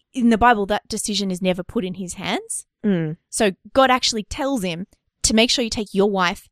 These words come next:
Speaker 1: and your sons and their wives. And I think there were, and, and indeed in the Bible story, he goes on to have more children, and the sons go on to have more children. And that's kind of the whole point.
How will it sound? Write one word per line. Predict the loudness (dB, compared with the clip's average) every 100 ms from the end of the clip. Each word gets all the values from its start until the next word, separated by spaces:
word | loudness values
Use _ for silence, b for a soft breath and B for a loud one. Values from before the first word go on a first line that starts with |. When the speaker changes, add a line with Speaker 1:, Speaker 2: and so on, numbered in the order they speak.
| 0
Speaker 1:
and | 4
your | 4 2
sons | 2 2 2 -2 -6 _ _ 2
and | 2
their | 4 2
wives. | 2 0 0 -2 -8 -14 _ _ _ _ _ _ -6
And | -6
I |
think | -6 -8
there | -6 0
were, | 0 -2 -6 0
and, | 2
and | 4 2 0 _ 0
indeed | 2 2 2
in |
the | 2
Bible | 2 2
story, | 0 -2 -2
he | 0
goes | 2 0
on | -4
to |
have | 0 0 2
more | 0 0
children, | 0 0 0 0 -4 -4 -10 0
and | 2
the | 2
sons | 4 4
go | 2 0
on | -2
to |
have | -4 2
more | 4 4
children. | 4 2 2
And | 0
that's | 0 0
kind | -2 2 4
of | 2
the |
whole | 0 -2
point. | 0 -4 -4